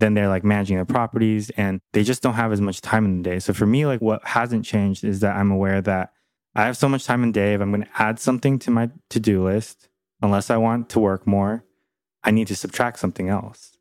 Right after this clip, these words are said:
So that's been really big for me. And then the other thing that hasn't changed is the idea of learning from someone who's where you're at,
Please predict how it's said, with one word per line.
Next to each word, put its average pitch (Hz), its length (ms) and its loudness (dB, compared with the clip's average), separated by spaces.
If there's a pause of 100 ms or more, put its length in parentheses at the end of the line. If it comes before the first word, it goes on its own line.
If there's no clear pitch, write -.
(120)
So 123 80 4
that's 123 200 -2
been 117 440 -2
really 110 220 2
big 95 180 -4
for 110 120 -2
me. 113 180 2
And 104 100 2
then 104 140 2
the 110 120 0
other 123 220 -2
thing 113 160 -2
that 101 80 0
hasn't 98 280 -2
changed 95 440 -2
is 95 300 0
the 98 180 2
idea 98 480 2
of 92 320 0 (280)
learning 117 520 2
from 98 380 0
someone 107 320 0
who's 95 200 -2
where 95 260 2
you're 92 240 -2 (200)
at, 90 240 -2